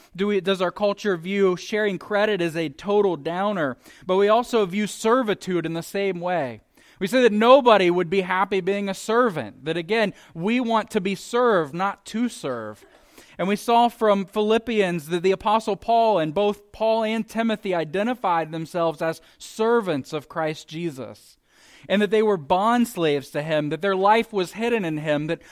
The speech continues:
whatever Jesus expected of them is their desire, their pleasure to do, that they were not coerced into this relationship, they were not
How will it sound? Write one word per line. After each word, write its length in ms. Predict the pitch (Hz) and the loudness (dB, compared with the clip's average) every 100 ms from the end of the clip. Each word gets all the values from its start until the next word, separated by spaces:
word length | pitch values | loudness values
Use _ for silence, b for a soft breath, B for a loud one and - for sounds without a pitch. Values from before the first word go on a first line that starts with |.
| B | B
whatever 580 | 190 214 247 247 220 196 B 160 | 2 4 6 6 4 2 B -8
Jesus 640 | 165 240 247 214 196 - | 0 2 2 0 0 -2
expected 680 | 185 - - 233 233 220 | -6 -8 -2 -2 0 0
of 140 | 190 165 | 0 2
them 240 | 185 170 | 0 2
is 200 | 175 151 | -2 -2
their 220 | 185 233 | 0 2
desire, 520 | 220 190 185 180 175 175 | 2 0 0 2 2 0
their 160 | 220 | -2
pleasure 480 | 220 220 214 196 196 | -2 0 0 0 -4
to 100 | 165 | -4
do, 340 | 160 220 196 | -2 2 2
that 160 | 165 165 B B | 2 -4 B B
they 80 | 208 | 4
were 100 | 240 | 6
not 220 | 226 - | 2 2
coerced 560 | 226 208 208 247 - 220 | 2 4 4 4 2 -2
into 180 | 190 | 0
this 240 | 175 170 175 | -2 -4 -4
relationship, 720 | 156 151 151 165 - 165 143 | -2 -2 -4 -8 -6 -4 -2
they 120 | 180 | -2
were 120 | 196 | 0
not 220 | 202 190 | 2 0